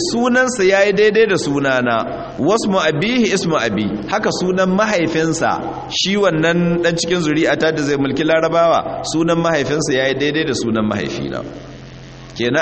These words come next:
ashe sunansa Muhammadu ibn Abdullahi. Ina fatar kun fahimta. To, waɗannan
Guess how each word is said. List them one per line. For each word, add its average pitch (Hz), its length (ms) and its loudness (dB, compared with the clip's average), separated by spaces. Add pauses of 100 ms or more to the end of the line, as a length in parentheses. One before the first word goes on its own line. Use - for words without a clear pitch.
ashe 131 240 -2
sunansa 175 560 -2
Muhammadu 135 480 -2
ibn 135 140 -2
Abdullahi. 80 580 -4 (800)
Ina 135 160 0
fatar 175 320 0
kun 175 160 0
fahimta. 120 480 0 (520)
To, 123 80 -2
waɗannan 160 520 0